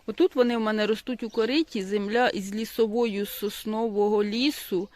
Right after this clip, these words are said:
Кислу землю любить калібрахоа. Коли висаджувала, додавала фертірут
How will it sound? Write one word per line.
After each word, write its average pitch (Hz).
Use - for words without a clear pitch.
Кислу 247
землю 175
любить 170
калібрахоа. 180
Коли 262
висаджувала, 233
додавала 226
фертірут 240